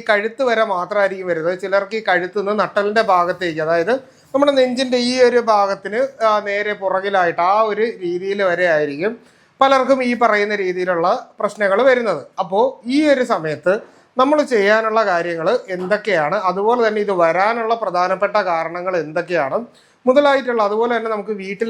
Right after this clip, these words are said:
ഇതിനെ ഫലപ്രദമായിട്ട് എങ്ങനെ നേരിടാം മുതലായിട്ടുള്ള എല്ലാ കാര്യങ്ങളും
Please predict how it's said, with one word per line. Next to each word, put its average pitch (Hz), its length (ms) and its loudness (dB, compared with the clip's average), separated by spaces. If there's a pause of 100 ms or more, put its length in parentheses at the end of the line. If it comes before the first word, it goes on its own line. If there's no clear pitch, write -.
ഇതിനെ 208 240 0
ഫലപ്രദമായിട്ട് 185 760 2 (240)
എങ്ങനെ 247 340 2
നേരിടാം 175 440 0
മുതലായിട്ടുള്ള 180 500 2 (100)
എല്ലാ 214 160 4 (100)
കാര്യങ്ങളും 165 420 -2